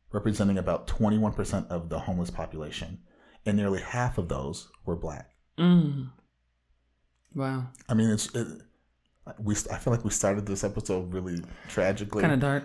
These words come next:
Speaker 1: And it's not,
Speaker 2: It's not getting better
Speaker 1: it's not
Speaker 2: yet.
Speaker 1: brightening.
Speaker 2: And I, I assure you that what I have to say won't, won't, won't, it won't help. It won't help.
Speaker 1: And then, I mean, and, and this, uh, here's the thing. I got a lot of stats, and, and none of them really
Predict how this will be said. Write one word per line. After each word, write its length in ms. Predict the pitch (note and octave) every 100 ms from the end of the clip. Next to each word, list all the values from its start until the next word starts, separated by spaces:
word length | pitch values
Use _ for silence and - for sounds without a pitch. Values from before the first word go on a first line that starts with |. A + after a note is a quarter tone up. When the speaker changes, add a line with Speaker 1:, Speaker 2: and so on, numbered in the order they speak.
| -
Speaker 1:
And 120 | G2 F2+
it's 160 | F2
not, 320 | F#2 F2+ F2+ -
Speaker 2:
It's 120 | F#3+
not 220 | F#3+ C#3
getting 220 | B2+ B2+ B2+
better 160 | B2+
Speaker 1:
it's 60 | C3
not 120 | -
Speaker 2:
yet. 80 | -
Speaker 1:
brightening. 360 | G2 F#2 A#2 D#3+
Speaker 2:
And 200 | - E3
I, 260 | - C#3 -
I 120 | D#3+ D#3
assure 240 | - E3
you 60 | D3+
that 120 | C#3+
what 80 | C#3
I 60 | C3
have 140 | B2+
to 60 | B2+
say 160 | C3+
won't, 280 | B2 B2 B2+
won't, 240 | C3 C3 C3+
won't, 340 | C#3+ C#3 C3 E3
it 80 | C#3+
won't 200 | C3+ B2
help. 320 | A2+ - - _ _ - - _ -
It 180 | F3 C#3+
won't 200 | C#3 D3
help. 280 | C#3 B2+ - - - -
Speaker 1:
And 120 | D3+
then, 140 | D3+ D3
I 80 | D3
mean, 200 | D3+ D#3
and, 160 | C#3+ -
and 160 | B2+ C3
this, 220 | C3 -
uh, 200 | - -
here's 240 | - C3 -
the 80 |
thing. 100 | C2 -
I 80 | C#3+
got 160 | D3
a 40 | G2+
lot 160 | E2
of 60 | D2
stats, 340 | - D2+ D2+ -
and, 300 | F#2+ F#2 G2
and 340 | F#2 F2+ F2 -
none 220 | A2 A2+
of 80 | G2+
them 160 | G2
really 300 | F2+ F2+ F2